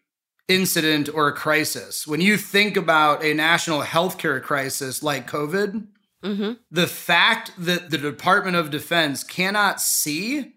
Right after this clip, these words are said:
Speaker 1: any of its people who have healthcare skills or cybersecurity skills outside of the military is a huge problem. I mean, it, it quite frankly,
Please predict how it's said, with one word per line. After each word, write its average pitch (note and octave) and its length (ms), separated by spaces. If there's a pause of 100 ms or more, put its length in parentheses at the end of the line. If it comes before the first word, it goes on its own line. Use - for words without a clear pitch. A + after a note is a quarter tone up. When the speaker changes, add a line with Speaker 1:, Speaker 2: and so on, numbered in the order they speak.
Speaker 1:
any G#3+ 280
of F#3+ 100
its F3 160
people C#3+ 880
who E3 140
have E3+ 320
healthcare F3 520
skills E3+ 540
or D3 200
cybersecurity E3 920
skills C3+ 720 (320)
outside G3 640
of E3 220
the D#3 60
military C3+ 880 (140)
is F#3 200
a E3 420
huge G#3 400
problem. E3 460
I D3+ 100
mean, E3 160
it, D#3 160
it E3 140
quite F#3 240
frankly, E3 760